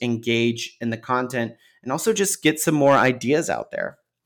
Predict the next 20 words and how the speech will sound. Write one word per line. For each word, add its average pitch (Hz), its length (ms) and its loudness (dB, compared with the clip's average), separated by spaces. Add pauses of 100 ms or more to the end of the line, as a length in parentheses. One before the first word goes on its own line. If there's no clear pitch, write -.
(160)
Number 185 320 8
eleven, 190 760 8
as 160 220 6
the 156 100 8
new 151 300 8
year 165 260 8
approaches, 143 500 4
we 139 60 -2
talk 156 260 4
about 139 220 6
the 110 60 -2
holidays, 131 540 4
but 127 140 -4
we 127 100 -4
know 139 180 0
the 131 100 -2
new 131 240 2
year 131 280 4
is 110 120 -2
right, 127 320 4